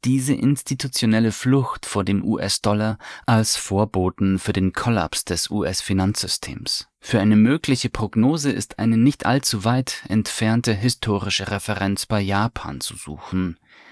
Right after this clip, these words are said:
In den neunzehnhundertneunziger Jahren sah sich das Land der aufgehenden Sonne ebenfalls mit einer Währungskrise konfrontiert. Obendrein waren der Staatsanleihen- und Aktienmarkt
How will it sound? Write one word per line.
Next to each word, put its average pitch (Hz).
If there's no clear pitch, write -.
In 120
den 117
neunzehnhundertneunziger 117
Jahren 117
sah 98
sich 101
das -
Land 104
der -
aufgehenden 101
Sonne 107
ebenfalls 82
mit 90
einer 87
Währungskrise 95
konfrontiert. -
Obendrein 98
waren 95
der 82
Staatsanleihen- 95
und -
Aktienmarkt 95